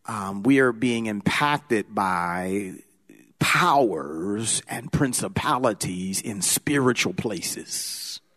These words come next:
That's real. Ephesians six lets us know. Uh, we're not just wrestling against flesh and blood, but we're wrestling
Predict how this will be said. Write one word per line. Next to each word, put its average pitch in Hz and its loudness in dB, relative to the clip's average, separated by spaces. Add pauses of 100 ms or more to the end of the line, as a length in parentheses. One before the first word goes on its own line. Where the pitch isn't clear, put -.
(1200)
That's 107 0
real. 104 -2 (560)
Ephesians 95 -2
six - 0
lets - -6
us - -4
know. 95 0 (680)
Uh, 98 -2
we're 117 4
not 190 4
just 165 4 (120)
wrestling 277 4
against 175 4
flesh 180 2
and 113 0
blood, 107 4
but 117 4
we're 127 8
wrestling 254 4